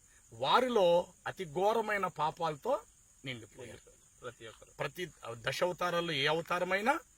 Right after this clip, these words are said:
Speaker 1: ప్రతి వ్యక్తిలో కూడా అనేకమైన లోపాలు, పాపాలతో నింపబడ్డాయి. కానీ బైబిల్లో ఉన్న దేవుడు ఒక్కడు మాత్రమే ఈ అనంత సువిశాల ప్రపంచానికి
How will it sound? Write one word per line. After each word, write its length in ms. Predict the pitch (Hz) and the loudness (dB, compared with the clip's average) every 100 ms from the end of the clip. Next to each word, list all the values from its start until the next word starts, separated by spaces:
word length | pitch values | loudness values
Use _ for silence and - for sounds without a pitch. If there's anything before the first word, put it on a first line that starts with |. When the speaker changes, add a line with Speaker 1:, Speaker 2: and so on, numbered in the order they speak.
| _ _ - | _ _ -10
Speaker 1:
ప్రతి 200 | 131 135 | -8 -6
వ్యక్తిలో 400 | 143 - 190 175 | -6 -4 -4 -4
కూడా 200 | 165 147 | -2 -2
అనేకమైన 500 | 147 147 139 135 127 | -2 -4 -4 -6 -6
లోపాలు, 640 | 117 160 160 151 143 135 - | -4 -4 -4 -8 -6 -8 -8
పాపాలతో 520 | 120 151 160 143 131 | -6 -6 -6 -8 -8
నింపబడ్డాయి. 680 | 131 117 110 110 110 110 120 - _ - - - | -12 -12 -16 -16 -14 -10 -12 -12 _ -20 -20 -12
కానీ 140 | 117 | -12
బైబిల్లో 500 | 113 156 180 190 185 | -6 -6 -4 -4 -2
ఉన్న 220 | 175 170 151 | -4 -4 -6
దేవుడు 520 | 127 123 135 139 127 | -8 -6 -4 -4 -6
ఒక్కడు 480 | 117 - - 156 156 | -10 -12 -8 -6 -2
మాత్రమే 720 | 180 202 - 170 147 123 113 _ - - | -2 -4 -6 -8 -4 -6 -8 _ -20 -14
ఈ 80 | 127 117 | -12 -6
అనంత 380 | 156 185 196 175 | -4 -4 -4 -6
సువిశాల 640 | - 151 131 175 185 196 | -4 -6 -6 -4 -2 -2
ప్రపంచానికి 920 | 156 143 147 139 143 127 117 185 | -6 -12 -12 -12 -10 -10 -10 -14